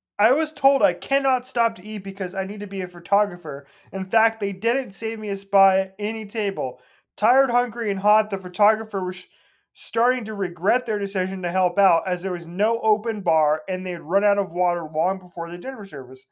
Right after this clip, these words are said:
But the groom was not in the mood to cater to their needs. He tells me, "I need to either be the photographer or leave without pay." With the heat being, with the heat, being hungry, being generally annoyed at the circumstances,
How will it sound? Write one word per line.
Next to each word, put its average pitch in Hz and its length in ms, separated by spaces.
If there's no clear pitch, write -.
But 175 100
the 202 80
groom 277 260
was 208 160
not 226 240
in 220 60
the 208 80
mood 220 300
to 196 60
cater 190 360
to 180 120
their 170 140
needs. 185 460
He 196 100
tells 247 320
me, 220 160
"I 214 100
need 233 160
to 196 120
either 208 240
be 208 220
the 285 100
photographer 208 640
or 185 240
leave 202 300
without 196 420
pay." 160 320
With 175 140
the 202 80
heat 247 300
being, 247 280
with 185 140
the 180 100
heat, 277 320
being 262 220
hungry, 196 440
being 190 300
generally 262 360
annoyed 214 280
at 196 80
the 185 80
circumstances, 175 800